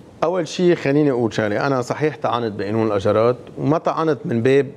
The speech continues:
رفض كامل وقاطع على تحرير الإيجارات. أنا اليوم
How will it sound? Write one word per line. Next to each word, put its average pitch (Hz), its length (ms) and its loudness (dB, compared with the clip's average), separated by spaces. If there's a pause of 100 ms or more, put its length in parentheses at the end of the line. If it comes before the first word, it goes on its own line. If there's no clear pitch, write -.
(140)
رفض 120 400 -4 (380)
كامل 139 480 0
وقاطع 131 680 0 (440)
على 123 200 -2
تحرير 123 380 0
الإيجارات. 107 480 0 (200)
أنا 143 200 0
اليوم 143 520 2